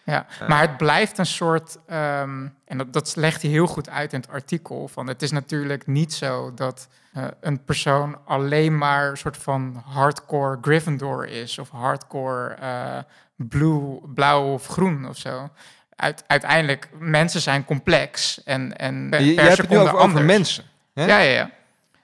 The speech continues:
Speaker 1: Ja,
Speaker 2: en niet
Speaker 1: precies.
Speaker 2: meer over de game.
Speaker 1: Nee, dat klopt. Maar het, het is wel leuk om als je,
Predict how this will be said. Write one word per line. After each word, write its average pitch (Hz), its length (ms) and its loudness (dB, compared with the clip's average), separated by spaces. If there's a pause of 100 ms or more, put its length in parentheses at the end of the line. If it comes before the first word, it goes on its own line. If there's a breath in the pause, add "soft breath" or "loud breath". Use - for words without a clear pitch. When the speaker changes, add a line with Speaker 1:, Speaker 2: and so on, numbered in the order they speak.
(140)
Speaker 1:
Ja, 196 180 6
Speaker 2:
en 175 120 4
niet 156 80 2
Speaker 1:
precies. 175 160 6
Speaker 2:
meer 165 100 8
over 131 300 4
de 170 80 6
game. 117 220 2 (320)
Speaker 1:
Nee, 196 220 8
dat 180 100 2
klopt. 180 400 0
Maar 156 400 6
het, 165 280 -6
het 170 140 -4
is 175 160 0
wel 175 440 2
leuk 170 460 0
om 156 260 -2
als 160 240 -2
je, 147 240 -2